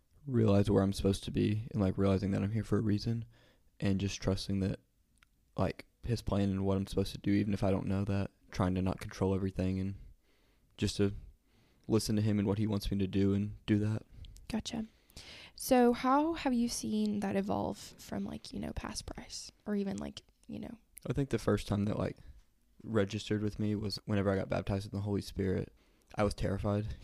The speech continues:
Speaker 1: 'cause
Speaker 2: <laughs>
Speaker 1: it's scary. You don't know what's going on. You have no idea what to expect. And, like, I just heard, like, "Do you trust me?"
Speaker 2: Mm.
Speaker 1: And, like, "Do you really think I would hurt you? Like, do you think I would do something that wasn't for your good? Like, this is a gift.
Speaker 2: Mm-hmm.
Speaker 1: You have to accept it. Like, do you trust that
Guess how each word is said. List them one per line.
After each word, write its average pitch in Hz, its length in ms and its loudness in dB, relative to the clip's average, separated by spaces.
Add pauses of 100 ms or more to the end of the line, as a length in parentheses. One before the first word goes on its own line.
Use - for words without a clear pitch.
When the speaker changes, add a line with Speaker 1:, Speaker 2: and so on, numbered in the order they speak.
Speaker 1:
'cause 90 240 0 (320)
Speaker 2:
<laughs> - 300 -20
Speaker 1:
it's - 160 -8
scary. 92 400 0
You 95 80 -2
don't 92 140 -2
know 95 80 0
what's 95 160 -4
going 92 200 -2
on. 101 300 -4
You 110 140 -2
have 98 100 -6
no 98 160 -2
idea 98 160 -2
what 95 140 -4
to - 80 -2
expect. - 580 -8 (680)
And, 98 100 0
like, 92 140 -2
I 95 80 -2
just 95 160 -6
heard, 95 240 -2
like, - 260 -8
"Do 101 100 -6
you 95 120 -2
trust - 320 -2
me?" - 160 -10 (260)
Speaker 2:
Mm. 202 340 0 (200)
Speaker 1:
And, 110 100 -6
like, - 220 -10 (160)
"Do 107 100 -4
you 98 100 0
really 98 220 2
think 95 220 -4
I - 20 0
would 98 140 -2
hurt 104 200 -4
you? - 200 -8 (400)
Like, 104 100 -4
do 104 80 -4
you 101 40 -2
think 101 180 -2
I 104 40 0
would 95 100 -2
do 95 100 -2
something 98 260 -6
that 95 140 -6
wasn't 101 260 -8
for 101 120 -6
your - 100 -6
good? 95 180 -4
Like, 98 140 -8
this - 200 -8
is - 60 -12
a - 60 -10
gift. - 340 -4
Speaker 2:
Mm-hmm. 196 260 -2
Speaker 1:
You 147 100 2
have 101 80 -4
to 95 100 -4
accept - 340 -6
it. - 60 -4
Like, 98 160 -6
do 98 80 -6
you 98 100 -2
trust - 400 -4
that - 180 -8